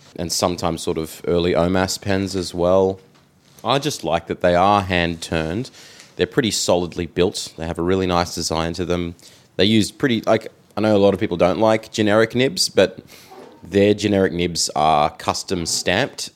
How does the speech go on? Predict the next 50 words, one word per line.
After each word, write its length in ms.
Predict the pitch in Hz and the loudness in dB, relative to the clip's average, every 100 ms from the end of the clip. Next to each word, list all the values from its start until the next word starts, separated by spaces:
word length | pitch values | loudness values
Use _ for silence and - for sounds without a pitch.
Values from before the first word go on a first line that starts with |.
| - | -6
in 100 | 87 | -4
a 80 | |
really 340 | 85 87 87 87 | -2 -2 -2 -2
nice 600 | 85 85 85 - - - - _ _ - | -2 -2 0 0 0 -2 -8 _ _ -10
manner. 360 | 85 87 139 120 | -4 0 2 2
They, 80 | |
like, 140 | 87 85 | 0 2
they 100 | 90 | 0
look 200 | 90 - | 0 -2
really 200 | 92 87 | -2 -2
pretty. 380 | - 98 143 147 _ - - - - _ | -2 0 0 -4 _ -20 -20 -20 -20 _
Yeah, 180 | 131 143 | 0 2
I, 180 | 95 90 | 4 2
I 40 | |
just 120 | 95 87 | 0 0
like 120 | 92 | -2
them. 100 | 80 | -2
I 40 | |
think 120 | 82 | -4
they're, 160 | 82 78 - | -6 -6 -8
they're 80 | 80 | -4
really 220 | 78 80 - - _ | -2 -4 -8 -20 _
well 480 | - 82 90 92 90 | -14 -10 0 2 2
made, 460 | 90 87 90 90 85 - - - _ _ | 0 0 0 -2 -6 -12 -18 -20 _ _
you 80 | 85 | -6
know, 40 | |
nice 300 | 85 92 - | 0 0 0
materials, 720 | 90 - 87 90 92 92 - - | -6 -2 0 2 2 0 -6 -10
et 100 | - | -6
cetera, 180 | - 87 | -6 -6
et 60 | |
cetera. 260 | - - 82 - - - | -6 -6 -8 -10 -20 -6
In 80 | 98 | 0
fact, 160 | 101 | 2
that 140 | 104 98 | 2 2
was 160 | 92 - - - | 0 -4 -16 -2
one 140 | 92 | 0
of 100 | 90 | 0
my 180 | 82 95 | 2 4
ones 240 | 101 82 82 | 4 2 0
that 100 | 80 | 2
I 180 | 85 90 - | 2 0 -6
chased 300 | - 90 82 | -4 -4 -2
for 80 | - | -4
a 40 | |
while 200 | 78 76 | 0 0
was 100 | 80 76 | 0 -2
a 40 | |
Bexley 360 | 78 82 - 87 | -4 -4 -2 -2
Americana. 680 | 78 76 78 85 85 65 | -2 -4 -2 0 0 0